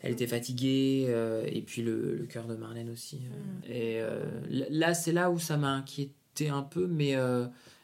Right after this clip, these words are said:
Speaker 1: mais pour le reste, moi, j'ai pas été inquiet, hein.
Speaker 2: Est-ce que vous étiez renseigné sur, euh, l'accouchement ? Comment est-ce que ça allait se passer ?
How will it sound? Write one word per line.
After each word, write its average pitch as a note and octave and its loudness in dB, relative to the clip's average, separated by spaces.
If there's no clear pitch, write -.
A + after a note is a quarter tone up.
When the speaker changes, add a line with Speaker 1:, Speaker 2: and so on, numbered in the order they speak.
Speaker 1:
mais B2+ 2
pour C#3 -2
le C#3 2
reste, F#3 -4
moi, C#3 -2
j'ai A#2+ -6
pas - -8
été A3+ -6
inquiet, B2+ -6
hein. C#3 -8
Speaker 2:
Est-ce G#3 -10
que C#4+ -6
vous G#3 -4
étiez G3 -6
renseigné G3 -4
sur, - -10
euh, E3+ -4
l'accouchement ? G3+ -8
Comment F#3+ -8
est-ce F#3 -12
que F3+ -12
ça F3+ -12
allait F3 -8
se F3 -16
passer ? A3 -8